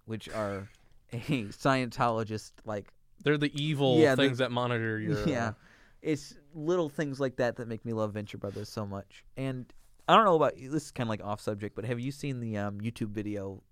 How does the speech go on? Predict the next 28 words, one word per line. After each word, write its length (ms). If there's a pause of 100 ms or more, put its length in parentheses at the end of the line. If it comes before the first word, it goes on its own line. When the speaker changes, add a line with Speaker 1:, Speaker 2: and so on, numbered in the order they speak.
(120)
Speaker 1:
that, 200
um, 360 (680)
Adult 260
Swim 160
has 80
put 180
up 120 (460)
called 400
the, 160
like, 220
explainer 760 (100)
of 160
epi-, 180 (140)
season 320
five? 300 (220)
'Cause 120
they 60
put 160
an 100
explainer 520
out 120
epi-, 400
uh, 500
Venture 300
Speaker 2:
Uh, 20
Speaker 1:
Brothers 440
video. 100
Speaker 2:
season 560